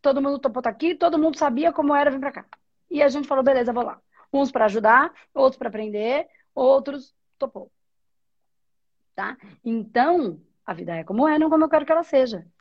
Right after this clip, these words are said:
A gente precisa interiorizar isso em tal grau, porque senão a vida vem e subjuga, gente. E subjuga até a gente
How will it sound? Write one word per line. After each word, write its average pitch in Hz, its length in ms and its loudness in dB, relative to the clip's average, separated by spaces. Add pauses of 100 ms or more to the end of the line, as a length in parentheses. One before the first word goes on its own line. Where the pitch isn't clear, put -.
(220)
A 226 40 -8
gente 196 100 -8
precisa 294 140 2
interiorizar 285 560 4
isso 214 140 -4
em 220 80 -4
tal 294 220 2
grau, 233 520 0 (1800)
porque 269 200 -6
senão 285 240 -2
a 285 60 0
vida 254 220 -2
vem 285 160 -2
e 277 40 0
subjuga, 240 760 -2
gente. 151 340 -20 (240)
E 262 60 -2
subjuga 254 440 -2
até 226 920 2
a 339 160 -4
gente 202 600 -8